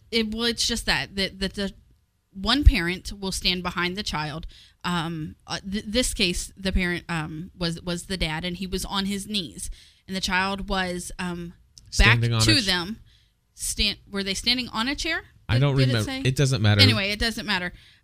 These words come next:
Speaker 1: Um,
Speaker 2: The fact is, is they needed to fall backwards.
Speaker 1: Holding on to a chair.
Speaker 2: Okay.
Speaker 1: Anyway, um, and, and, and the dad says, "Do you trust me?" "Yes," the child answered.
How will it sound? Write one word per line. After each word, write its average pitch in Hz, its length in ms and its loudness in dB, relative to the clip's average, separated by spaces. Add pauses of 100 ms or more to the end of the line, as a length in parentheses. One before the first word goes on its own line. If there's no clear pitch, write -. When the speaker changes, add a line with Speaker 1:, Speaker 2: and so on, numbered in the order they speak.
Speaker 1:
Um, 175 480 -2 (180)
Speaker 2:
The - 80 -2
fact 147 240 2
is, 120 140 2
is 113 100 0
they 113 220 4
needed 117 600 2
to 107 60 4
fall 101 220 0
backwards. 90 480 4
Speaker 1:
Holding 262 360 4
on 240 260 6
to 202 120 2
a 175 60 -4
chair. - 320 -6 (120)
Speaker 2:
Okay. 95 360 2 (420)
Speaker 1:
Anyway, 214 540 4
um, 196 420 2 (120)
and, 214 580 4 (240)
and, 202 340 0
and 202 200 -2
the 196 60 -4
dad 190 420 4
says, 165 440 -2
"Do 208 140 -2
you 202 160 -4
trust - 480 -4
me?" 82 240 -12 (360)
"Yes," 196 320 4
the 185 140 -6
child 175 360 -6
answered. - 440 -12